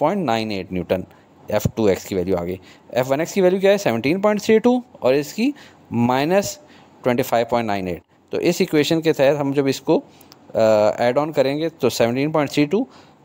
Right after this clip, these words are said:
प्लस माइनस ट्वेंटी फ़ाइव पॉइंट नाइन एट लिया था, प्लस माइनस माइनस हो गया और इसका आंसर हमारे पास आ जाता है माइनस एट पॉइंट सिक्स सिक्स न्यूटन।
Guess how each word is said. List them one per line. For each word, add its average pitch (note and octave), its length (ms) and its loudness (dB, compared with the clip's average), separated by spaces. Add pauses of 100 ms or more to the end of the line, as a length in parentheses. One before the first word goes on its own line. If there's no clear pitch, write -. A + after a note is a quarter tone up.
प्लस F3 400 0 (480)
माइनस C3+ 340 -2
ट्वेंटी E3+ 180 2
फ़ाइव E3+ 180 2
पॉइंट F3 200 -2
नाइन E3 200 0
एट F3 140 0
लिया C#3+ 120 4
था, C#3 80 2
प्लस C#3+ 240 -2
माइनस C3 260 0
माइनस B2+ 320 0
हो F#3+ 80 2
गया G3 160 0 (520)
और B2 140 2
इसका B2 200 -2
आंसर B2+ 260 0
हमारे C#3+ 180 0
पास C3+ 180 0
आ A#2+ 100 4
जाता C3+ 200 0
है F3+ 60 0
माइनस C3 460 -2
एट A#2 180 -8
पॉइंट F3 260 0
सिक्स - 280 -4
सिक्स B2 220 -4
न्यूटन। F2 360 -4